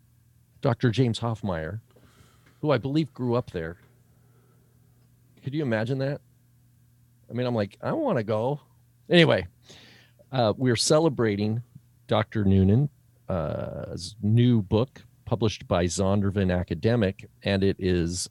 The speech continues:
uh, Advances in the Study of Biblical Hebrew and Aramaic. Here's kind of a dark shot of it. Advances in the Study of Biblical Hebrew and Aramaic. And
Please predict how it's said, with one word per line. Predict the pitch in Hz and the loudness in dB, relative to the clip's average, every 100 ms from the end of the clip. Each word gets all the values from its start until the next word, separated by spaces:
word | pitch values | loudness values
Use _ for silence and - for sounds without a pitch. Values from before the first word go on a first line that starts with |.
| - | -8
uh, | 85 60 - | -6 -6 -6
Advances | 90 78 101 131 156 135 | -6 0 0 0 -2 -4
in | - 95 | -4 -4
the | 90 | -4
Study | - - 107 113 131 _ | -4 -2 -2 -4 -8 _
of | 87 | -2
Biblical | - 107 - 90 | 0 0 -2 -8
Hebrew | - 120 117 98 90 113 135 - | -10 -10 -8 -8 -8 -8 -12 -12
and | 87 - | -12 -6
Aramaic. | 92 92 87 92 | -4 -2 -2 -4
Here's | - 98 - | -4 -4 -2
kind | 95 90 | 0 0
of | |
a | 82 | 0
dark | 76 87 82 - _ | -2 -2 -2 -8 _
shot | - - 80 80 | -12 -6 -4 -2
of | |
it. | 87 - _ _ _ _ _ _ _ _ _ _ _ _ _ _ _ _ _ _ _ _ | -4 -6 _ _ _ _ _ _ _ _ _ _ _ _ _ _ _ _ _ _ _ _
Advances | 98 87 113 120 - 131 117 - | -4 2 2 2 0 0 -2 -6
in | 101 | -4
the | 90 | -4
Study | - - 104 110 107 110 - _ _ - | -6 -2 -2 -2 -8 -12 -18 _ _ -10
of | 85 | -2
Biblical | 107 90 95 | -2 -2 -4
Hebrew | 98 101 98 | -2 -2 0
and | 92 | 2
Aramaic. | 90 87 82 76 - - _ - - _ _ - | 2 2 -2 -4 -12 -20 _ -20 -20 _ _ -2
And | 107 104 98 | 0 2 0